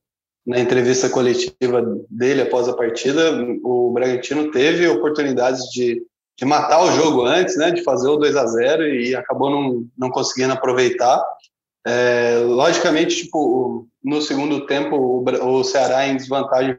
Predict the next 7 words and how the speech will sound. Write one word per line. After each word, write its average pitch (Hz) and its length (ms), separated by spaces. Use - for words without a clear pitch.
foi - 140
pra 160 140
cima 147 260
do, 131 300
do 131 60
Bragantino, 139 760
procurou, 147 840